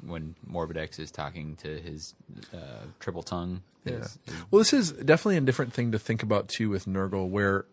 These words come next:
Speaker 2: we've been reading a lot about Khorne, and Khorne is rage
Speaker 1: Yeah.
Speaker 2: and does not care from where the blood flows. Like, turn on each other, kill each other, it doesn't matter.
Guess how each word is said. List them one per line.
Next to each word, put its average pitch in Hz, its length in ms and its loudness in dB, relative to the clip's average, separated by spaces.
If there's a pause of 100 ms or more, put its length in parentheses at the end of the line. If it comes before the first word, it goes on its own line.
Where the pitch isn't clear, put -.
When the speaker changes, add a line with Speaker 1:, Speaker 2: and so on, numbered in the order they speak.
(160)
Speaker 2:
we've 104 220 -2
been 101 340 0
reading 113 240 2
a 110 60 4
lot 107 100 6
about 107 240 2
Khorne, 101 540 2
and 101 120 -2
Khorne 113 220 4
is 98 140 2
rage 87 480 -2 (160)
Speaker 1:
Yeah. 101 120 0
Speaker 2:
and 98 200 0 (160)
does 110 200 2
not 110 280 0
care 98 240 -2
from 95 360 -6
where 95 220 0
the 90 140 -4
blood 92 260 -2
flows. - 320 -8
Like, - 240 -2 (460)
turn 120 220 4
on 110 120 6
each 101 160 -2
other, 92 140 0
kill 95 220 -2
each 90 140 -6
other, 85 140 0
it 82 60 -2
doesn't 92 240 4
matter. 58 340 -8